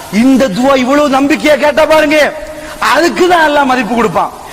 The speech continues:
உங்களுக்கு துவா அங்கீகரிக்கப்படணும்டா, பேசுற எனக்கும் கேட்கிற உங்களுக்கும் முதல் பாயிண்ட் என்னண்டா, அந்த துவால மறுமை மென்ஷன் ஆக்கப்படணும், அல்லாஹ்விடம் நரகத்தை பத்தி பாதுகாப்பு தேடணும்,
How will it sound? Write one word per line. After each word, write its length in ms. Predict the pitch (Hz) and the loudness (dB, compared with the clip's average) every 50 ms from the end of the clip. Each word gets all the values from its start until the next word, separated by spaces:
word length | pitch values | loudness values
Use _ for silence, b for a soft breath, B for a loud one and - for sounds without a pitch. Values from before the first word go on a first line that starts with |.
| B B B | B B B
உங்களுக்கு 320 | 214 254 262 269 - 262 190 170 262 | -2 0 0 0 0 -2 0 0 2
துவா 160 | 294 320 330 320 277 269 | 2 4 4 2 2 2
அங்கீகரிக்கப்படணும்டா, 1160 | 277 302 277 311 311 294 277 277 185 262 240 185 254 254 262 269 262 269 269 262 277 254 208 - - B B B B B - | 0 0 2 2 2 2 2 0 0 -2 -2 0 -2 0 0 0 0 0 2 2 2 0 0 -2 -6 B B B B B -4
பேசுற 340 | 240 285 311 - - 302 285 | -2 0 0 0 0 0 0
எனக்கும் 420 | 277 277 294 311 - - 302 285 | 0 0 0 0 -2 -2 -4 -2
கேட்கிற 340 | - 302 320 - - 311 302 | -2 -2 -2 -2 -2 -2 0
உங்களுக்கும் 520 | 302 302 330 330 320 220 330 311 254 - - B B B B B B | 0 0 0 0 0 0 -2 -2 -2 -4 -10 B B B B B B
முதல் 460 | - 208 262 294 254 359 381 381 370 | -2 0 0 0 2 2 2 2 0
பாயிண்ட் 320 | 381 392 - 302 285 - - | 0 0 0 0 0 0 -2
என்னண்டா, 440 | 254 240 240 233 226 208 214 226 254 277 294 285 262 - - B B B B - | -2 -2 -2 -2 0 0 2 2 2 2 2 2 0 -2 -4 B B B B -4
அந்த 280 | 196 247 254 247 247 | -2 -2 -2 -2 -4
துவால 540 | 240 175 208 262 285 285 285 285 277 269 262 | -4 -2 0 2 2 2 2 2 2 0 0
மறுமை 500 | 240 233 240 254 277 294 294 285 302 294 | 0 0 0 0 0 0 0 0 2 2
மென்ஷன் 360 | 269 262 254 247 - 254 240 233 | 2 0 0 -2 -2 -2 -2 -2
ஆக்கப்படணும், 520 | 208 190 208 180 196 185 180 170 156 - - B B B B B B B 175 233 | -2 -2 -2 -2 -2 -2 -4 -6 -6 -4 -4 B B B B B B B 0 2
அல்லாஹ்விடம் 580 | 285 311 320 330 320 311 302 294 294 285 269 269 | 2 2 2 2 2 2 2 2 0 2 2 2
நரகத்தை 360 | 294 349 349 339 - 320 311 | 0 0 0 0 -2 -2 -2
பத்தி 200 | 254 302 226 294 | -2 -2 -4 -2
பாதுகாப்பு 480 | 285 285 294 311 311 302 311 269 254 294 | 0 0 0 0 2 0 0 0 -2 -2
தேடணும், 480 | 202 285 294 285 285 269 254 220 160 | 0 0 0 2 0 -2 -2 -4 -6